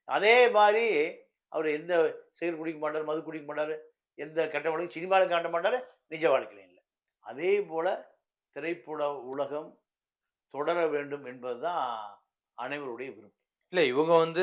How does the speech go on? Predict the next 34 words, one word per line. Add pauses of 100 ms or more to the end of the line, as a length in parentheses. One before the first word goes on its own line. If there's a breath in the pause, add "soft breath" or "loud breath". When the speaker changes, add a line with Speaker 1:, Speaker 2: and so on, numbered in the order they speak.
(100)
Speaker 2:
வ-,
நடந்த
சம்பவத்தை
சொல்றாங்க, (120)
ஓகே. (440)
But
இதன்
மூலியமா (100)
பாத்தீங்கன்னா,
நிறைய (800)
சாதி
ரீதியான
கலவரத்தை
தூண்டுற
மாதிரி
இருக்கு
ஐயா.
இப்ப
வழக்கு
தட-,
தொடர்ச்சியா
வந்து
இன்னைக்கு
கமிஷனர்
அலுவலகத்துல
கொடுத்துட்டு
இருக்காங்க. (440)
சுஜித்ரா
வந்து
இந்த
ஜாதியை
பத்தி
வன்மத்தோட
பேசியிருக்காங்க,